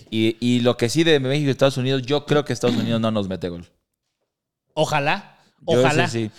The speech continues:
Speaker 2: A mí, a mí, a mí esta, esta, eh, dupla, bueno, no es una dupla, pero que van a estar ahí, de Guzmán y de Reyes,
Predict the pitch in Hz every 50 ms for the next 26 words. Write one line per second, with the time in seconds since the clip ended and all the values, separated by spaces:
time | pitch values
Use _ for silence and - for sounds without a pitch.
0 | - - - - 170 190 214 208 - 190 196 220 233 - 180 180 196 208 226 254
1 | 269 247 240 - 247 226 220 220 - 240 233 233 233 226 214 202 185 165 160 156
2 | 151 143 135 127 127 120 120 127 127 _ _ _ _ _ _ _ _ - 120 120
3 | 117 117 113 127 131 165 196 202 170 - 185 190 202 214 240 302 294 - 170 175
4 | 165 165 175 190 190 - 202 185 156 143 160 165 165 190 196 - 160 147 139 131
5 | 127 - 143 135 139 151 165 165 - - 175 165 156 143 143 147 165 185 - -
6 | - - _ _ _ _ 143 135 143 143 143 143 143 143 139 139 139 135 135 143
7 | 135 147 165 175 175 180 175 165 139 131 - - - - - - 147 147 135 143
8 | 139 139 - 165 165 180 196 214 233 254 269 254 240